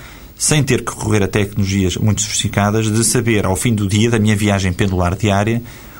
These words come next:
qual é que foi o consumo que eu fiz, eh, qual foi a velocidade média. Eh, isso permite-nos ter maior sensibilidade para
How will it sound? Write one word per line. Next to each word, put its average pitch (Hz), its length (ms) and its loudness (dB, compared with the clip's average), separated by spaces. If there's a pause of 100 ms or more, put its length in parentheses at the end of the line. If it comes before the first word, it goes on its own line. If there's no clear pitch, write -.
(120)
qual 120 180 2
é 110 40 2
que - 60 -8
foi 117 120 2
o - 20 0
consumo 104 460 0
que 104 100 -2
eu 98 60 2
fiz, 123 480 0 (420)
eh, 104 120 0
qual 107 160 2
foi 104 140 0
a 95 40 0
velocidade 95 360 -2
média. 120 480 2 (480)
Eh, 104 360 2
isso 135 240 2
permite-nos 147 720 0 (160)
ter 117 360 2 (100)
maior 120 480 2
sensibilidade 113 720 0 (100)
para 120 440 0